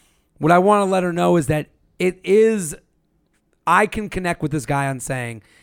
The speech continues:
he is excited that he is, he not only, I could see where his response would be, "I have never had the sexual stuff and the interpersonal stuff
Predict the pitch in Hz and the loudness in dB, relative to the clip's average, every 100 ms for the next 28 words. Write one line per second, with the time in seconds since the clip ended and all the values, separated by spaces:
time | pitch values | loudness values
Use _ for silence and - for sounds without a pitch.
0 | _ - 185 175 147 147 - - - 175 | _ -6 0 0 0 -6 -6 -6 2 4
1 | 165 147 101 95 _ _ _ _ - 139 | 4 2 -4 -18 _ _ _ _ -10 -2
2 | 123 160 143 120 - _ - 165 139 143 | 0 0 -4 -8 -16 _ -10 -8 -6 -6
3 | 151 151 151 147 147 135 127 - - 175 | -4 -4 -4 -4 -6 -8 -10 -14 -2 2
4 | 233 277 196 - 247 196 110 110 135 139 | 2 0 -4 -4 -4 -4 -6 -12 -8 -6
5 | 139 175 147 160 - 160 156 147 - 123 | -4 -6 -6 -8 -6 -6 -6 -6 -10 -12
6 | 117 107 - _ _ _ _ - 170 185 | -10 -12 -16 _ _ _ _ -2 0 -2
7 | 139 147 156 165 160 151 151 147 143 139 | -6 -8 -4 -2 0 -2 0 -2 -2 -6
8 | 135 - _ _ 139 139 - 180 170 - | -10 -18 _ _ -8 -6 -2 -2 -2 -4
9 | 175 160 - 160 - - 151 165 160 143 | -6 -6 -4 -4 -4 -10 -6 -4 -6 -8
10 | 147 - 139 127 139 123 - - - | -8 -8 -8 -8 -12 -14 -16 -20 -20